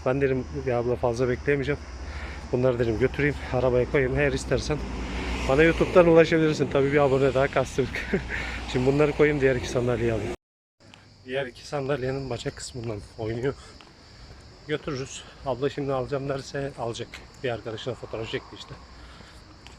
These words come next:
Eğer almayacağım derse beklemenin zamanı yok. O sandalyeleri de gelelim, arabaya atalım. Yukarı mahalleye devam ediyoruz. Daha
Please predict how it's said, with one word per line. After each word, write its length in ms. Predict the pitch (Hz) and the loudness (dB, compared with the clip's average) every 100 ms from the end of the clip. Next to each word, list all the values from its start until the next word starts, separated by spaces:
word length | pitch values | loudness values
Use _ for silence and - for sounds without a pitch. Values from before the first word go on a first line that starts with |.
| - | -10
Eğer 180 | 139 135 | -4 -2
almayacağım 440 | 131 131 131 131 139 | -2 -2 -4 -4 -4
derse 280 | 135 - 143 | -6 -10 -10
beklemenin 420 | 117 117 113 117 | -8 -6 -6 -4
zamanı 340 | 113 113 113 113 | -4 -4 -6 -8
yok. 80 | 123 - - - - - - - | -10 -16 -20 -20 -20 -20 -20 -20
O 40 | 117 | -16
sandalyeleri 680 | - 113 117 110 107 104 | -12 -6 -4 -4 -6 -8
de 60 | 110 | -10
gelelim, 360 | 110 107 110 107 - - - - - - - - | -8 -6 -6 -10 -14 -20 -20 -20 -20 -20 -20 -16
arabaya 320 | 110 104 110 110 | -12 -8 -6 -6
atalım. 280 | - 113 98 - - - - - - | -6 -10 -10 -16 -20 -20 -20 -20 -10
Yukarı 220 | 127 113 | -8 -6
mahalleye 400 | 113 104 123 110 | -6 -6 -6 -6
devam 280 | 117 117 113 | -4 -4 -4
ediyoruz. 280 | 104 98 - - - - - - - - | -8 -10 -16 -20 -20 -20 -20 -20 -14 -6
Daha 240 | 123 131 | -4 -4